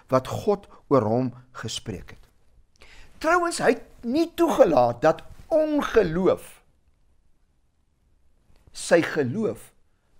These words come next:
impotent maak soos sy liggaam nie. Sy liggaam was impotent, dis 'n feit. Sy, eh, vrou se liggaam was impotent, dis 'n feit. Maar hy het die waarheid geglo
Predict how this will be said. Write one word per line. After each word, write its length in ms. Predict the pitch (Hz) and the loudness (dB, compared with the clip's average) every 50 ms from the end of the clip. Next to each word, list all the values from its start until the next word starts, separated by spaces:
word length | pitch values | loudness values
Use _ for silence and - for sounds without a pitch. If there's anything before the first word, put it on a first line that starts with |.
| - - | -4 -2
impotent 680 | 175 170 151 120 123 120 123 - - 151 147 151 143 147 | -2 -2 -2 -4 -8 -10 -10 -8 -6 -6 -6 -6 -8 -10
maak 420 | 104 101 87 82 - - _ - - _ _ _ _ _ _ _ _ _ | -10 -10 -10 -10 -12 -16 _ -20 -20 _ _ _ _ _ _ _ _ _
soos 300 | - - - 120 - - | -16 -12 -10 -10 -10 -10
sy 80 | 107 101 | -10 -10
liggaam 380 | 95 95 107 - 107 90 85 82 | -10 -10 -12 -10 -12 -12 -12 -14
nie. 120 | 80 - _ _ _ _ _ _ _ _ _ - - | -18 -20 _ _ _ _ _ _ _ _ _ -20 -18
Sy 200 | - - - 202 185 | -8 -4 -2 -2 0
liggaam 440 | 151 175 226 226 - 294 254 220 131 | 0 -2 -2 -2 -2 -2 -2 0 -2
was 180 | 127 120 - - 107 | -4 -6 -6 -10 -12
impotent, 460 | 95 92 - - - - - 87 - _ - - - - | -12 -12 -14 -16 -16 -16 -18 -18 -18 _ -18 -18 -12 -8
dis 200 | 104 110 - - | -6 -6 -4 -4
'n 60 | 117 | -6
feit. 400 | - - - 87 - - - - _ _ - _ _ _ _ _ _ _ _ - - - - - - - - | -8 -10 -12 -12 -12 -14 -18 -20 _ _ -20 _ _ _ _ _ _ _ _ -20 -20 -20 -20 -20 -20 -20 -18
Sy, 440 | - - - 208 202 202 202 185 - - - - _ _ _ _ _ _ - | -14 -4 0 2 2 2 0 -2 -10 -16 -20 -20 _ _ _ _ _ _ 0
eh, 260 | 165 156 160 165 165 - | 2 2 2 2 0 -2
vrou 360 | 156 - - - 294 311 339 | -4 -10 -2 2 2 4 4
se 140 | - - 180 | 2 2 0
liggaam 360 | 151 143 139 127 120 113 95 90 | 0 0 0 -2 -4 -6 -4 -4
was 220 | 120 123 123 - - | -6 -6 -6 -6 -6
impotent, 680 | 135 127 113 117 110 113 - - 87 78 90 - - - _ _ _ _ _ _ _ - | -4 -4 -4 -6 -8 -10 -8 -10 -12 -12 -14 -18 -20 -20 _ _ _ _ _ _ _ -20
dis 340 | - 104 95 117 147 143 - | -20 -12 -10 -8 -8 -6 -8
'n 60 | 156 | -10
feit. 420 | - - - 76 - - _ - _ _ _ _ _ _ _ - - - | -10 -12 -14 -16 -16 -18 _ -20 _ _ _ _ _ _ _ -20 -12 -6
Maar 160 | 117 117 131 | -2 -2 0
hy 20 | 135 | 0
het 20 | |
die 160 | 131 135 - | 0 -2 -2
waarheid 440 | - 123 156 226 269 302 311 294 - | -2 -2 -2 0 0 0 -2 -2 -4
geglo 480 | - 180 151 - - 104 101 95 92 | -6 -6 -6 -8 -8 -10 -12 -12 -14